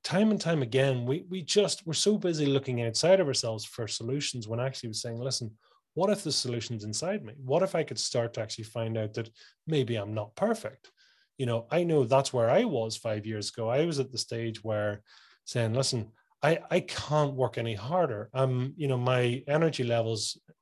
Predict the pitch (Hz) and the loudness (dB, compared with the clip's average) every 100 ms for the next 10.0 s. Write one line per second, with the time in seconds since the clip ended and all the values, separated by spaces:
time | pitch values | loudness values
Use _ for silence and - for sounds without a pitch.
0 | _ 180 147 120 117 113 107 151 165 160 | _ -12 -6 0 0 0 -4 0 2 4
1 | 113 - - - - 131 123 120 127 120 | 2 -4 -20 -20 -4 0 2 2 2 4
2 | 170 170 147 120 117 110 123 117 113 - | 4 4 0 0 -2 -4 -4 -4 -6 2
3 | 165 151 147 180 139 107 113 110 117 113 | 2 2 0 0 0 -2 -4 -4 -4 -4
4 | 110 - _ _ 151 170 113 - 156 - | -6 -16 _ _ 2 2 2 0 -2 -2
5 | - 117 113 107 - - 139 131 104 110 | -6 -4 -4 -8 -8 -2 -2 -2 -6 -8
6 | 107 107 127 - 113 - _ - - - | -6 -4 -4 -6 -8 -20 _ -20 -20 -8
7 | 123 117 120 120 123 135 131 - 120 117 | -2 -2 -2 -2 4 6 4 2 -2 -2
8 | 110 113 120 110 110 120 113 113 107 - | -4 -4 -4 -4 -6 -6 -4 -2 -4 -2
9 | 123 107 120 170 165 110 104 107 - | -4 -2 -4 -4 -4 -6 -6 -6 -6